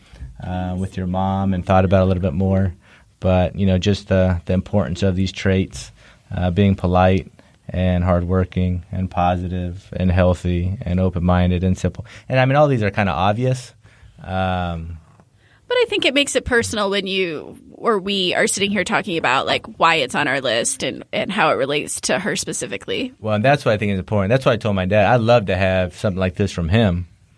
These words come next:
Speaker 1: that's explaining his thought process behind things. I mean, he was a great example and whatnot, but, uh, being able to hear him work out his thoughts, I think would even give me a better feel of why he did what he did. And,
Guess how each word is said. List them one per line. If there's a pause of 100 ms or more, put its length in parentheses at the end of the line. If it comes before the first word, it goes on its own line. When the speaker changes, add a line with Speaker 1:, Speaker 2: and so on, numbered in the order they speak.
(180)
Speaker 1:
that's
explaining
his
thought
process
behind
things. (380)
I
mean,
he
was
a
great
example
and
whatnot,
but, (360)
uh,
being
able
to (420)
hear
him
work
out
his
thoughts,
I
think
would
even
give
me
a
better
feel
of
why
he
did
what
he
did.
And,